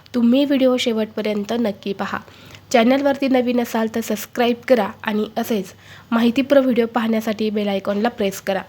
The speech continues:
म्हणजे जेव्हा कधी मी नवीन व्हिडिओ अपलोड करेल त्याचं नोटिफिकेशन सर्वात अगोदर तुम्हाला भेटेल आणि तुम्ही एक पण व्हिडिओ मिस करणार नाही. तुळस ही धार्मिक, आध्यात्मिक आणि वैज्ञानिक दृष्टिकोनातून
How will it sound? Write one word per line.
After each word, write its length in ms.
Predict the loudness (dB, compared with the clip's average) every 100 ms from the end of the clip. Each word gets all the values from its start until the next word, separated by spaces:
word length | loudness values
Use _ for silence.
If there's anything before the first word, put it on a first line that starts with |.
| -16 -20 -20 0
म्हणजे 260 | 2 2
जेव्हा 320 | 2 2 0 0
कधी 260 | 0 2
मी 120 | 2
नवीन 300 | 2 2 0
व्हिडिओ 260 | 0 0 0
अपलोड 240 | 0 0
करेल 280 | 2 0 0 -4 -14 -20 -2
त्याचं 300 | 0 4 4
नोटिफिकेशन 800 | 4 0 -4 -4 -6 -4 -4 -4
सर्वात 440 | -2 -2 0 2
अगोदर 320 | 4 4 4 2
तुम्हाला 320 | 0 -2 -2
भेटेल 300 | -2 -2 -4 -8 -10
आणि 200 | -8 -6
तुम्ही 340 | -6 -4 -4 -4 -8
एक 180 | -6 -6
पण 200 | -4 -4
व्हिडिओ 360 | 0 0 0 0 2
मिस 240 | 0 0
करणार 380 | -2 -2 -2 -4
नाही. 300 | -6 -6 -12 -14 _ _ _ -10 -10 _ -20 -14 2
तुळस 320 | 6 6 4
ही 100 | 0
धार्मिक, 520 | 2 2 2 4 2 2
आध्यात्मिक 720 | -2 0 -2 -2 -2 -4 -4 -8
आणि 220 | -2 0
वैज्ञानिक 580 | 4 2 4 2 2 2
दृष्टिकोनातून 840 | 2 2 0 0 2 0 2 0